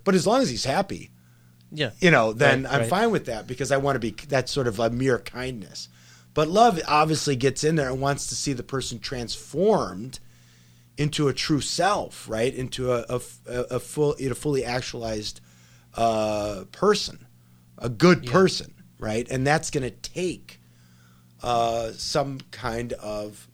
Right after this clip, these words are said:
Speaker 1: process of suffering that, to go through.
Speaker 2: Yeah.
Speaker 1: Um,
Speaker 2: And
Speaker 1: so
Speaker 2: presumably, I
Speaker 1: yeah.
Speaker 2: mean, this, and I think this is very important, that parents want their children to grow up to be good people. And the,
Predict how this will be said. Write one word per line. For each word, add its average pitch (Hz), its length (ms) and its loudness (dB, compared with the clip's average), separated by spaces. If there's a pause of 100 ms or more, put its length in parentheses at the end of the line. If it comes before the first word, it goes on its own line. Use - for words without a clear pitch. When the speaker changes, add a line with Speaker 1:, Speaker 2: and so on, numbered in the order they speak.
Speaker 1:
process 110 720 -6
of 98 440 -14 (180)
suffering 107 600 -4
that, - 260 -18
to 117 100 -12
go 151 220 -2
through. - 340 -12 (400)
Speaker 2:
Yeah. 117 160 -10 (180)
Speaker 1:
Um, 123 360 2
Speaker 2:
And 120 100 -10
Speaker 1:
so - 180 4
Speaker 2:
presumably, 185 540 4
I - 20 4
Speaker 1:
yeah. 160 60 4
Speaker 2:
mean, 156 140 2
this, 160 180 2
and - 140 0
I 131 60 4
think 147 160 -2
this 139 120 0
is 131 60 0
very 123 180 0
important, 110 400 -6 (240)
that 127 200 0 (240)
parents 147 480 -2
want 127 240 -4 (380)
their 117 160 -8
children 113 560 -10
to 110 120 -12
grow 110 280 -10
up - 180 -10
to - 100 -16
be 107 220 -16 (100)
good 98 180 -16 (160)
people. 110 300 -14
And 127 140 -6
the, 135 360 -4